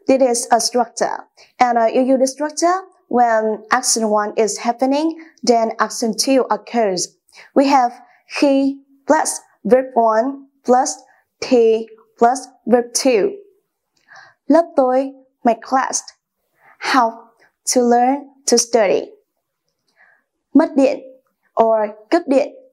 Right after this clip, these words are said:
is the power cut. So the sentence means, yesterday, while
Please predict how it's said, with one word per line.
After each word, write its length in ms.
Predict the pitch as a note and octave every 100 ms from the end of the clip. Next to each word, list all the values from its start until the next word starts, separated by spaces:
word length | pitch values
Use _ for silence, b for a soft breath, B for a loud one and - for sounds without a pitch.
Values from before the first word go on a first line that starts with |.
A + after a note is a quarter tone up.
| _
is 260 | - A#3 A3+ -
the 60 | G3+ -
power 180 | A3+ A3
cut. 460 | G#3+ C4+ - - - B B B
So 220 | - - C4 B3 B3+ A3+
the 80 | B3
sentence 580 | B3 E4+ F4 E4+ C#4 B3+
means, 460 | A#3 A3+ B3 C#4+ - _ _ _ B B -
yesterday, 720 | D4+ F4 A3+ - G3 G3 C#4+ - _
while 380 | A3+ A#3 G#3+